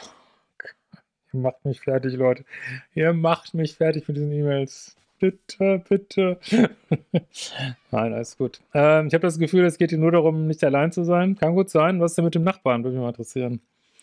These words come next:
Die muss, also die muss doch eigentlich andere Typen so bei am Laufen haben. Kann ich mir nicht vorstellen, mal ihr. Zumindest so Texting-mäßig.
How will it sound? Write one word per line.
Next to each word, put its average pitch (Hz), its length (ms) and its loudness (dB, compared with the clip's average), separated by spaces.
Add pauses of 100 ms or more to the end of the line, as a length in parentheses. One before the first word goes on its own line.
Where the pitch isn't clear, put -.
(500)
Die 143 80 0
muss, 180 260 0
also 143 220 -2
die 151 140 -2
muss 180 280 2
doch 151 180 2
eigentlich 147 280 -2
andere 147 220 2
Typen 131 680 -4 (800)
so 120 400 -2
bei 123 120 0
am 127 120 -6
Laufen 123 320 0
haben. 120 220 -6
Kann 131 160 -4
ich 135 40 -2
mir 135 60 -2
nicht 143 160 -4
vorstellen, 139 320 -4
mal 127 180 -6
ihr. 139 300 -6 (600)
Zumindest 139 460 -2
so 127 240 0
Texting-mäßig. 131 1080 -6